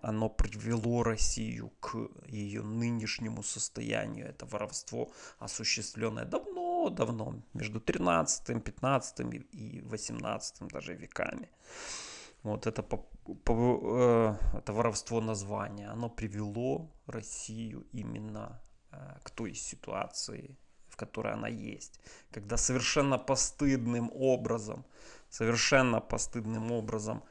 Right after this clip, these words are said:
м, э, ки-, ки-, воруют, ну, скажем так, слово Киева опускаются, но князья почему-то оказываются российские. Почему князья Володимир Мономах,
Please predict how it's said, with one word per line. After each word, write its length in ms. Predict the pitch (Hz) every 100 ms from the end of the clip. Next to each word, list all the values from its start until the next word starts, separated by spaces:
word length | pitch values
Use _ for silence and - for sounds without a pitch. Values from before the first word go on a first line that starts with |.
| - - - _ -
м, 260 | 110 113 113
э, 400 | 113 113 113 - - - -
ки-, 640 | - 117 120 113 110 104 -
ки-, 100 | - - 90 120
воруют, 640 | 113 117 127 123 113 110
ну, 180 | 131 107
скажем 400 | - 113 110 113
так, 260 | 110 - - - - -
слово 400 | - - 120 117
Киева 440 | 117 113 117 113 113
опускаются, 840 | - 120 - 139 135 127 - 117
но 160 | 110 113
князья 640 | - 123 123 113 135 131
почему-то 640 | - 113 - 117 113 120
оказываются 680 | 120 123 117 - 57 - 57
российские. 800 | 62 - - 57 - - - - _ - - - - -
Почему 520 | - 113 139 170 165
князья 920 | - 139 139 139 127 139 131 110 104 - -
Володимир 640 | 123 135 135 143 131 127
Мономах, 800 | 127 127 123 123 120 113 110 -